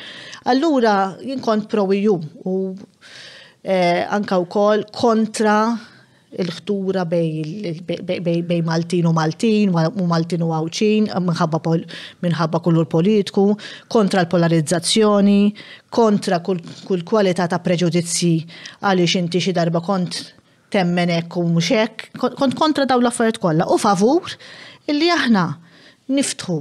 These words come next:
moħħna, narġgħu nibdew inħarsu lej aħna x'in il-viżjoni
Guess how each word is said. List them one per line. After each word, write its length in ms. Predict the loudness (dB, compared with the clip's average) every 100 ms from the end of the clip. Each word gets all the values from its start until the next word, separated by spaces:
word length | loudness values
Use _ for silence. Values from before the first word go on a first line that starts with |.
| -6
moħħna, 480 | -2 -2 -2 -2 -2 -4 _ _ -20 -20 _ -2
narġgħu 300 | 0 2 -2
nibdew 240 | 0 0
inħarsu 600 | 0 0 0 0 -2 -2 -2 -2 -10
lej 200 | -2 2 2
aħna 300 | 0 -2 -2
x'in 240 | -2 -4
il-viżjoni 600 | -2 -4 -2 -2 -2 -4